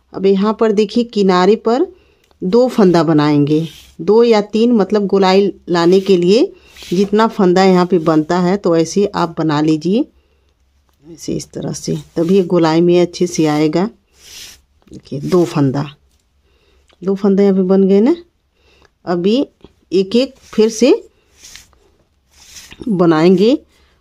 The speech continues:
उस बार आएंगे तो एक एक में दो दो बनाएंगे। तो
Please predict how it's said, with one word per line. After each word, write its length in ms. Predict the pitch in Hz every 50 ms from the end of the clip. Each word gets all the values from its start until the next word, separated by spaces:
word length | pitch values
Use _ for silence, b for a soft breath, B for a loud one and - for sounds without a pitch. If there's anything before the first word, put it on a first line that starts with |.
| _ _
उस 160 | - 240 226 220
बार 200 | 202 226 214 202
आएंगे 400 | 202 202 208 214 202 190 233 277 392 359 -
तो 140 | _ - -
एक 240 | - 202 196 202 226
एक 100 | 214 196
में 220 | 202 208 233 220
दो 240 | 196 - 175 165 156
दो 140 | 147 160 151
बनाएंगे। 540 | 151 139 131 131 127 127 123 - 156 151 -
तो 200 | - - -